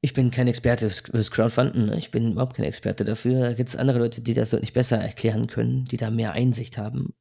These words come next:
und mehr, mehr Einblick haben. Ich breche meine Kampagnen meistens übers Knie, was absolut ungünstig ist. Eigentlich soll man, <laughs> eigentlich soll man drei Monate im Voraus oder so schon anfangen, Werbung dafür zu machen und den Link schon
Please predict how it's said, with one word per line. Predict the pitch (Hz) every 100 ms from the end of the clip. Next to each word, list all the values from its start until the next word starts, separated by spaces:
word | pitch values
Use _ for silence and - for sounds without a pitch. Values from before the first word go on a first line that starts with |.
| -
und | 113 127
mehr, | 113 110 110 98
mehr | 113 107
Einblick | 123 135 90 -
haben. | - - 131 _ _ _ _ _ _ _ _
Ich | 147 127 -
breche | 135 175 196
meine | 156 143 139 131
Kampagnen | 135 127 131 127 123
meistens | 120 139 139 127
übers | 117 104
Knie, | - 143 220 - _ _ _ _ _ -
was | - 127 123 - - _ -
absolut | 143 - 135 127
ungünstig | 139 135 139 - 135
ist. | 151 151 -
Eigentlich | 123 123 -
soll | 131
man, | 131 123 120 113 - - - _ _
<laughs> | 131 - - - - 131 - - - 160 -
eigentlich | 147 151 131
soll | 151 165
man | 151 139 131 -
drei | 147 139 170
Monate | 160 147 139 139
im | 131
Voraus | 135 156 139 135 131
oder | 127 123
so | 131
schon | 131 120
anfangen, | 131 131 123 123
Werbung | 147 156
dafür | 131 123 123
zu | -
machen | 117 127 135 127
und | 117
den | 120
Link | 120 131 165
schon | - 120 120 123